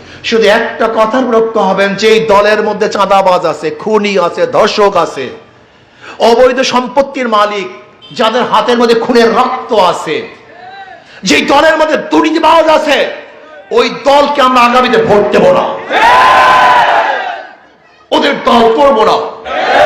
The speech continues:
ওদের সাপোর্ট করব না, ওদেরকে বাংলাদেশ থেকে উৎখাত করবে ইনশাআল্লাহ। ঐক্য হন।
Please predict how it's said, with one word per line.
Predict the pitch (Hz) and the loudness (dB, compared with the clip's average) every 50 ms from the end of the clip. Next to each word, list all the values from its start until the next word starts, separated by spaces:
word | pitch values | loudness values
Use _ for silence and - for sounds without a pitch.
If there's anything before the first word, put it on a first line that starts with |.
| - - - - - - | 4 4 4 2 2 2
ওদের | 349 330 339 - - - | 2 2 0 0 0 0
সাপোর্ট | - - - 349 359 - - - 359 | 0 2 2 2 0 0 -2 -2 0
করব | 339 339 339 330 320 302 | 0 0 0 0 2 2
না, | 294 262 - - - - - 359 392 453 - 311 311 - - - - - - - - - - - - - 539 | 2 2 0 -2 -4 -4 -2 0 2 2 2 4 4 4 4 2 2 2 0 0 -2 -2 -4 -6 -4 -2 -2
ওদেরকে | 320 359 370 359 339 - 359 | 0 0 0 0 0 0 0
বাংলাদেশ | 415 403 403 403 403 415 392 392 370 - | 2 4 4 4 4 2 2 0 0 0
থেকে | 415 392 403 392 | 0 0 0 0
উৎখাত | 381 381 392 - 440 453 - 453 466 | 0 -2 0 2 2 2 2 2 0
করবে | 453 440 440 440 415 | 0 2 2 0 0
ইনশাআল্লাহ। | 427 - 339 415 427 440 453 427 392 381 349 - 381 - - - - - - - - - - - - - - - - - - - - - - - - - - - - - - - - - - - - - - _ _ _ _ _ _ _ _ _ _ - | 0 0 2 2 2 2 2 2 2 2 2 2 2 2 2 2 2 2 2 2 2 2 2 2 2 2 2 2 2 2 2 0 0 0 0 0 0 -2 -4 -6 -8 -12 -12 -14 -16 -16 -16 -18 -18 -20 -20 _ _ _ _ _ _ _ _ _ _ -4
ঐক্য | - - - - - 156 | -4 -2 -4 -6 -6 -6
হন। | 135 135 | -6 -6